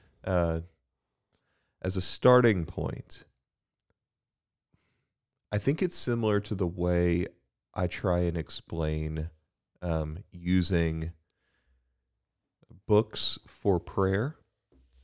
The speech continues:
Um, when, when I teach someone how to pray, um,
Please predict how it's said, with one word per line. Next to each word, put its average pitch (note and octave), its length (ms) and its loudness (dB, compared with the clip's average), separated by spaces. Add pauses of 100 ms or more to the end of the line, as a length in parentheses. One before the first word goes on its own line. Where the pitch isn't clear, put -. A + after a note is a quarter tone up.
(120)
Um, F2 360 0 (880)
when, G2+ 260 4
when G#2 180 4
I F#2+ 80 8
teach C#3 240 2
someone C#3+ 280 2
how A2 100 6
to G2+ 100 6
pray, - 300 2 (1200)
um, E2+ 420 2